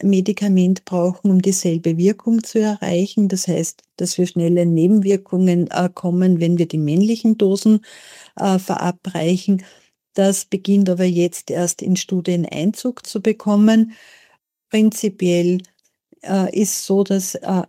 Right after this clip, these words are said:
in den jetzigen europäischen Guidelines, in manchen Guidelines noch nicht berücksichtigt wird,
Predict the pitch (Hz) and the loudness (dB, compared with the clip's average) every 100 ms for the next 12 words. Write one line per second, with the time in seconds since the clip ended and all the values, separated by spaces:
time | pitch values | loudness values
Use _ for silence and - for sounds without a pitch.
0 | _ 196 190 190 180 175 185 - 196 190 | _ 2 4 4 4 2 0 -4 -2 0
1 | 151 180 220 226 202 202 - 202 190 175 | -2 0 -2 0 2 2 2 -2 0 0
2 | 185 208 202 190 - 190 175 165 180 202 | 0 0 0 0 2 4 4 0 -2 -2
3 | 185 170 170 170 196 190 185 - 180 - | 0 0 0 0 0 0 -2 -2 -2 0
4 | 196 196 - 208 202 196 - 202 185 - | 0 0 -6 -2 -2 -4 -4 -4 -4 -8
5 | 190 - 202 190 | -8 0 2 2